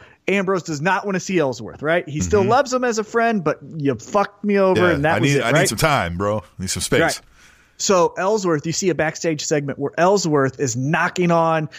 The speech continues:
Speaker 1: uh, Ambrose's door. "Let me in. I gotta talk to you. I'm so sorry. I'm so sorry." Here comes Corbin. "Hey, man, I'm on a phone call, and you need to pipe the fuck down.
Speaker 2: Yeah.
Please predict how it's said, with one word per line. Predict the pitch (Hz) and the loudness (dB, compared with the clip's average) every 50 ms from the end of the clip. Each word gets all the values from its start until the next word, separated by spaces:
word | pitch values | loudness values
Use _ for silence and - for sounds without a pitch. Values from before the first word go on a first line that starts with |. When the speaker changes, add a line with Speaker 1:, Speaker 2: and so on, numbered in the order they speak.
| - - _ - | -20 -20 _ 0
Speaker 1:
uh, | 175 170 156 147 135 - | 2 2 2 2 0 0
Ambrose's | 165 170 165 151 156 160 151 147 - 151 139 131 | -2 -2 -2 0 0 0 0 0 -2 -6 -6 -6
door. | 131 135 117 101 90 - | -4 -6 -6 -6 -10 -4
"Let | - 202 220 240 233 | -2 -2 -2 0 -2
me | 254 262 262 | 0 0 2
in. | 262 254 254 233 190 - - | 2 2 0 -2 -4 -6 -4
I | 185 214 | -4 -2
gotta | 214 240 240 233 220 | -2 0 -2 -2 -2
talk | - 247 247 233 226 233 | -2 -2 -2 -2 -2 -4
to | - 226 | -2 -2
you. | 214 190 | 0 0
I'm | 190 185 | 0 0
so | - - 240 233 | 0 2 2 0
sorry. | 226 - 247 240 240 226 208 208 | 0 0 -2 -2 0 0 2 2
I'm | 220 220 | 0 0
so | - - 262 240 | 0 0 0 0
sorry." | 233 - - 247 247 240 208 165 123 104 - - _ _ _ _ _ _ _ _ _ _ _ _ _ _ _ _ _ _ _ - | 0 0 0 2 2 4 4 2 0 -2 -8 -16 _ _ _ _ _ _ _ _ _ _ _ _ _ _ _ _ _ _ _ -8
Here | - - 185 165 147 | -2 2 2 2 2
comes | - - 147 135 127 - | 0 -2 -4 -4 -4 -8
Corbin. | - - 160 156 147 123 117 104 - - _ _ _ _ _ | -4 0 0 0 0 0 -2 -8 -8 -12 _ _ _ _ _
"Hey, | _ - 226 269 311 262 | _ 0 2 2 4 2
man, | 202 185 180 185 190 202 208 - - _ _ _ _ _ _ _ _ _ _ | 2 2 2 0 0 -2 -4 -10 -14 _ _ _ _ _ _ _ _ _ _
I'm | 170 185 226 | -2 0 0
on | 302 330 | 0 -2
a | 285 180 | -2 -4
phone | - - - 190 190 220 254 285 269 | -6 -4 0 0 0 0 0 -4 -8
call, | - 269 254 262 285 302 330 320 - - _ _ _ | -6 -4 -2 -2 0 -2 -2 -4 -8 -16 _ _ _
and | 175 160 139 139 | -8 -8 -6 -4
you | 175 233 | -4 -4
need | 269 311 277 202 | -4 -4 -4 -4
to | 151 135 | -4 -4
pipe | - - - 175 180 190 190 - - | -6 -4 -2 0 0 0 -2 -6 -12
the | 135 | -12
fuck | - - - 180 165 156 - - 120 | -8 -2 0 0 0 0 -2 -8 -6
down. | 123 139 151 160 139 110 95 - - - _ _ _ _ _ _ | -4 -2 -2 -2 -2 -4 -6 -10 -16 -20 _ _ _ _ _ _
Speaker 2:
Yeah. | 82 82 85 87 87 87 87 85 80 76 76 | -4 -2 -2 -2 -2 -2 -2 -2 -4 -4 -8